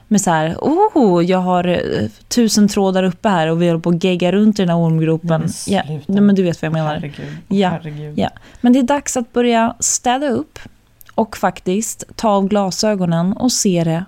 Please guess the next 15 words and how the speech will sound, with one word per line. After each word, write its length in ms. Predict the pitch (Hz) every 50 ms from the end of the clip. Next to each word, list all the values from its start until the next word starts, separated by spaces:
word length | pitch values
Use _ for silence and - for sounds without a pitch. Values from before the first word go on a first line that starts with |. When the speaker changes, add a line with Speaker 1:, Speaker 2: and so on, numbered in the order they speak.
| _ -
Speaker 1:
för 160 | - - 208
vad 280 | 190 175 165 156 156 151
det 60 | -
är. 380 | - 160 156 156 - - - - -
Speaker 2:
Möta 400 | 180 190 190 175 170 - - 196
det 120 | 165 -
typ, 220 | - - - - -
eller? 180 | 165 190 247 - - - -
Speaker 1:
Eh, 360 | - 196 202 214 220 233 233
möta 520 | 247 277 339 370 370 269 - - - 226
det, 180 | 220 220 240 254 -
men 160 | - 247 233
också 260 | 233 226 233 - 233 226
så 160 | - - 180
här, 200 | 170 165 170